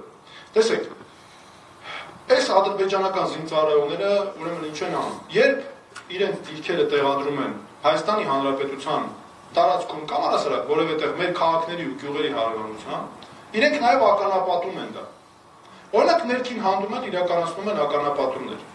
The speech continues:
Բա իրենք ամբողջ օրը խոսում են ականապատման մասին, չէ՞, ականապատ դաշտեր, չգիտեմ ինչ, Արցախի հետ կապված։ Այս վերջերս էլ հայտարարել էին, որ, ը, իրենց ստացած որևէ քարտեզ, ը,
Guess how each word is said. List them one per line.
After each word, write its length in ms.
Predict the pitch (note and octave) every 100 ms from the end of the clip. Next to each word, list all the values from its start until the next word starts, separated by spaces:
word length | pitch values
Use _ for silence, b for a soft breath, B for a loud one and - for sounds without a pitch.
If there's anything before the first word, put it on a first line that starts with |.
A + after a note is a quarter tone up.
| B
Բա 120 | - A3+
իրենք 260 | D#4 C#4
ամբողջ 340 | A#3+ A#3+ A3 B3+
օրը 180 | C4
խոսում 280 | - F#3+ A3+
են 140 | A3+ -
ականապատման 720 | - F3 E3+ E3+ E3 F3 E3
մասին, 300 | - - A3
չէ՞, 100 | G#3+
ականապատ 580 | - - C#3 C#3 C#3+ -
դաշտեր, 520 | B2 - - F#3 F#3+
չգիտեմ 420 | - - - C3+
ինչ, 160 | E3+ F3
Արցախի 480 | - - B2+ B2+ F#3
հետ 120 | D#3+ -
կապված։ 380 | C3+ C#3 C#3+ - B
Այս 200 | - D#3+
վերջերս 400 | E3+ E3+ F3 F3+
էլ 80 | D3+
հայտարարել 500 | C#3 C3+ C3+ C3+ C#3+
էին, 140 | D#3
որ, 220 | C#3 D3 D3 B -
ը, 160 | - - A2 A2 A2 - - - - - F2 - - - - -
իրենց 360 | C#3 C#3+ C3+ -
ստացած 440 | C3 C3 C#3+ C#3+
որևէ 320 | C3+ C3+ B2+
քարտեզ, 480 | A2+ - - E3+ E3+
ը, 560 | - - - - A#2+